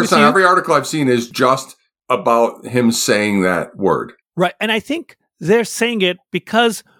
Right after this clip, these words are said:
Speaker 2: we have this image about how Nakamura walks and he behaves and his body language is a little bit strange and weird. And,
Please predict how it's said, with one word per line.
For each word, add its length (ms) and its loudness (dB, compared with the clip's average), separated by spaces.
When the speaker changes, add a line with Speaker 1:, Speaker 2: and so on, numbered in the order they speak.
Speaker 2:
we 200 -2
have 220 0
this 240 -4
image 380 0
about 240 0
how 200 -2
Nakamura 560 0
walks 400 0
and 120 -2
he 80 -4
behaves 540 0
and 120 0
his 200 -2
body 460 -2
language 500 -2
is 100 -4
a 60 0
little 160 2
bit 140 2
strange 600 -6
and 240 -4
weird. 600 0
And, 160 -2